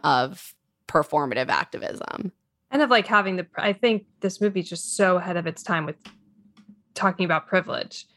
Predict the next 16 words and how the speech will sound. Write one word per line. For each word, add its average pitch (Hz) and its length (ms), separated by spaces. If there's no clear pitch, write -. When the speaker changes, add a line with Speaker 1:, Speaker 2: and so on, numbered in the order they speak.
Speaker 1:
Yeah. - 180
Speaker 2:
right? 180 180
And 170 120
acknowledging 170 840
the 175 100
privilege 170 460
of 165 100
all 170 160
these 165 200
people 165 280
there. 156 220
And, 160 220
you - 80
know, 160 60
they 170 140
can, 170 260